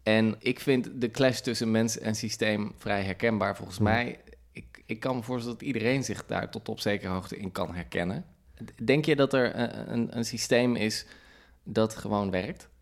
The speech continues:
Speaker 2: Ik denk, eh, <laughs> ik denk dat alle systemen werken.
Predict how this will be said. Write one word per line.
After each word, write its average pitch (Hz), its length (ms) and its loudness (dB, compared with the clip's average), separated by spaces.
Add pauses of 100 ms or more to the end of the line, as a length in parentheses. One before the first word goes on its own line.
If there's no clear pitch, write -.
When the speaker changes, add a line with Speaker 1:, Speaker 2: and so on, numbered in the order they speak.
(800)
Speaker 2:
Ik 107 160 -4
denk, 95 300 0
eh, 92 680 4 (840)
<laughs> - 320 -12
ik - 680 -2
denk 101 220 4
dat 107 80 -2
alle 110 120 10
systemen 110 440 2
werken. 110 380 2